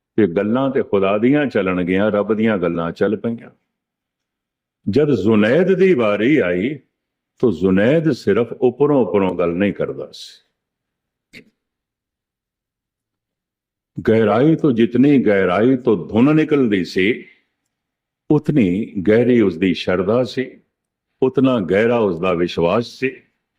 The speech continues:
ਉਤਨੀ ਗਹਿਰੀ ਉਸਦੀ ਅਕੀਦਤ ਸੀ। ਦੋ ਚਾਰ ਲਫ਼ਜ਼ ਹੀ ਅਜੇ ਖੁਦਾ ਬਾਰੇ ਬੋਲੇ ਹੈ ਤੇ ਮਨਸੂਰ ਦੇ ਕੰਠ ਤੋਂ ਨਿਕਲ ਗਿਆ,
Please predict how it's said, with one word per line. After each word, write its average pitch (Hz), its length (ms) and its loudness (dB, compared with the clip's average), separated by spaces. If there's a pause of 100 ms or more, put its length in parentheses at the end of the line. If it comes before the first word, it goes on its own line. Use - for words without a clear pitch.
(720)
ਉਤਨੀ 127 360 0
ਗਹਿਰੀ 113 420 2
ਉਸਦੀ 90 360 -2 (100)
ਅਕੀਦਤ 87 400 -2
ਸੀ। - 200 -20 (2750)
ਦੋ 143 240 2
ਚਾਰ 147 420 0
ਲਫ਼ਜ਼ 113 360 0
ਹੀ 135 120 4
ਅਜੇ 110 220 4
ਖੁਦਾ 101 420 0
ਬਾਰੇ 95 360 0
ਬੋਲੇ 95 400 2
ਹੈ 90 360 -6 (800)
ਤੇ 110 140 2
ਮਨਸੂਰ 98 760 2
ਦੇ 110 180 2
ਕੰਠ 110 400 0
ਤੋਂ 92 220 0
ਨਿਕਲ 92 340 0
ਗਿਆ, 80 280 0